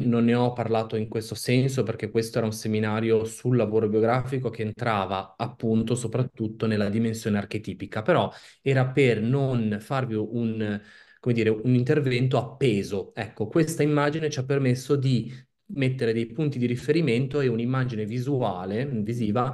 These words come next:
di quello che è effettivamente la, l'essere della biografia. Quindi i settenni, che vedete che sono le divisioni di questa freccia, mm, che va su se stessa, va in una spirale, sono, mm, o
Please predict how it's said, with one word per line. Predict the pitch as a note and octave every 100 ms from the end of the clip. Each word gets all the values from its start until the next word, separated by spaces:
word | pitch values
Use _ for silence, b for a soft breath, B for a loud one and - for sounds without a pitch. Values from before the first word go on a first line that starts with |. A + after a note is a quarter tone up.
| B B
di | C#3
quello | D3 G#2+ A2
che | - G#2+ -
è |
effettivamente | - - A#2 C3 B2 G2 G2+ G#2+
la, | G#2
l'essere | G#2 G#2+ G2+ G2 - A2
della | G2+ F#2+
biografia. | F#2+ F#2 F#2 - D#2+ E2+ - B B B B
Quindi | F#3 C3 A#2+ -
i | G3+
settenni, | G#3 D#3+ - A#2 G#2 G2+ A2 D#3+
che | -
vedete | G#2 F#2+ A2+ A2
che | A2
sono | - - A2+ A2 G2+ - -
le | G#2+ G#2
divisioni | G#2 G#2 G2 C#3+ G#2+
di | G#2
questa | G#2 - A2
freccia, | - A#2 - - A#2 E3+ F#3+
mm, | G#2+ A#2+
che | A#2
va | G#2+ G#2+
su | - -
se | - G#2
stessa, | - - G#2 - - G#2
va | G#2+
in | G#2
una | G#2 G2
spirale, | - B2 G#2 E2+ F#2+ F#3+ - B B B B B
sono, | - - A3 B2 G2+ G2 F2+ - _ _ _ _ E3
mm, | D#3+ - -
o | - G3 G3+ C3+ -